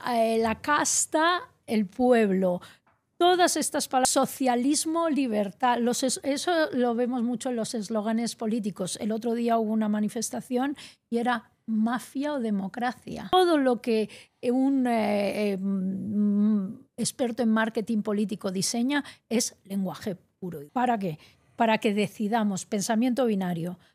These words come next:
Eh, una parte del libro habla del pensamiento binario. Si yo elijo una cosa,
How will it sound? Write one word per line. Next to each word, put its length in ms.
Eh, 160
una 260
parte 240
del 140
libro 280
habla 280
del 100
pensamiento 560
binario. 460
Si 160
yo 120
elijo 320
una 200
cosa, 440